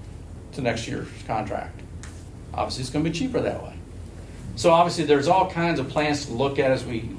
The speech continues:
do, do here. Uh, Blue Cross is on an incurred basis, so whenever the services are rendered, doesn't matter when it's paid, it goes to that stop loss contract.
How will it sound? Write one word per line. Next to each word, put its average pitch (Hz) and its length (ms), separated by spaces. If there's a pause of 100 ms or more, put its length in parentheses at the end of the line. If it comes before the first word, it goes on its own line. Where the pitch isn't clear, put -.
(140)
do, 143 200
do 139 220
here. 139 400 (440)
Uh, 127 140
Blue 143 200
Cross 143 320
is - 100
on 120 160
an 110 100
incurred 143 460
basis, 139 420
so 123 140
whenever 131 320
the 107 80
services 135 420
are 113 60
rendered, 131 400
doesn't 120 240
matter 120 240
when 117 140
it's 139 100
paid, 165 440 (720)
it 139 80
goes 131 260
to 139 60
that 117 160
stop 127 300
loss 107 280
contract. 117 480